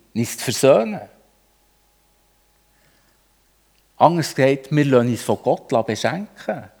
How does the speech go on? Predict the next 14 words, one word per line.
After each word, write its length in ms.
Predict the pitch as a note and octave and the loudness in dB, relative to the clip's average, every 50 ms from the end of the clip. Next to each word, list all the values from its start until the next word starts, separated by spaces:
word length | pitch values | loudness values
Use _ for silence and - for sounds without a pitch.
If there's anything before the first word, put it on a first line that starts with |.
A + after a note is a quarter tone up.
| _ _ _ _ _ - - _ _ - _ | _ _ _ _ _ -20 -20 _ _ -14 _
Und 240 | - C3 C#3 B2+ D3+ | -6 -4 -2 2 2
wir 120 | E3 E3+ | 2 4
lassen 180 | F3 D#3+ C#3 C#3 | 6 8 8 8
einfach 420 | D3+ D3+ - - - - - - | 8 6 2 -4 -8 -8 -2 2
Gott 400 | - C#3 D3+ D#3 - - - - | 4 4 4 4 0 -8 -10 -6
an 140 | A2 A2+ - | -6 -6 -4
uns 380 | - C#3 B2+ A#2+ A#2+ - - - | -4 -4 -6 -6 -6 -6 -4 -2
her. 340 | C#3+ E3+ A3+ C4 B3 - - - _ _ _ _ _ _ _ _ _ _ _ _ _ _ _ _ | 0 0 0 -4 -6 -10 -12 -16 _ _ _ _ _ _ _ _ _ _ _ _ _ _ _ _
Das 200 | - F#3+ A3 - | 4 4 6 6
ist 220 | D#4 C4 - - - | 4 4 2 2 2
das, 400 | F#4 E4 - - - - - - - | 4 4 4 2 0 -6 -14 0 4
was 160 | D#3+ E3+ F#3 | 4 6 6
wir 120 | G#3 A3 | 6 4
machen. 440 | C4+ E4 - - - - - - - | 2 2 0 -2 -6 -12 -16 -16 -16